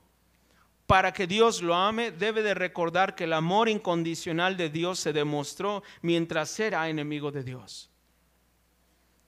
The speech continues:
Si algún día tú llegas y dices: "No, es que hoy vengo muy indigno, hoy como que Dios no me va a aceptar", hermano, señala a alguien de aquí que tú creas que sí es digno.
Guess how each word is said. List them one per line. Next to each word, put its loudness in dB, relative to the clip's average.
Si -4
algún 0
día 0
tú -6
llegas 0
y -6
dices: -8
"No, 4
es -6
que -6
hoy 0
vengo -4
muy -6
indigno, -8
hoy -4
como -8
que -6
Dios 0
no -4
me -2
va 0
a 2
aceptar", -2
hermano, -4
señala 2
a 4
alguien -4
de -2
aquí -4
que -6
tú -4
creas 0
que -8
sí -6
es -2
digno. -2